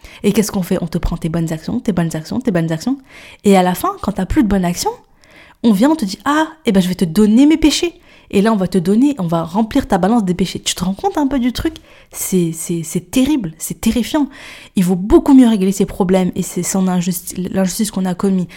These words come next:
ici-bas que la laisser traîner pour l'au-delà. Parce qu'après, ça va être beaucoup, beaucoup, beaucoup, euh, euh, ça sera beaucoup plus, euh, grave. Les conséquences seront beaucoup plus graves.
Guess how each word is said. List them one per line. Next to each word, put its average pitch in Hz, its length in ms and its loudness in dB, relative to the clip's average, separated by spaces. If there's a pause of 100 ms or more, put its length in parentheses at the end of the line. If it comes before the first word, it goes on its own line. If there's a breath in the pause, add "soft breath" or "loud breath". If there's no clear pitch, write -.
(300 loud breath)
ici-bas 220 600 2 (260 soft breath)
que 202 100 -2
la 185 120 0
laisser 190 300 -2
traîner 202 420 -2 (140)
pour 175 140 -2
l'au-delà. 170 380 -2 (360 soft breath)
Parce 160 140 -4
qu'après, 220 320 -4
ça 196 140 -6
va 175 60 -2
être 190 200 -6
beaucoup, 175 300 -10
beaucoup, 180 300 -10
beaucoup, 175 380 -6
euh, 160 160 -6 (720 loud breath)
euh, 165 440 -4
ça 180 140 -8
sera 180 120 -4
beaucoup 190 220 -8
plus, 180 420 -4
euh, 160 120 -6
grave. 175 400 -4
Les 170 100 -2
conséquences 202 460 -4
seront 165 180 -6
beaucoup 175 340 -6
plus - 160 -10
graves. 160 320 -8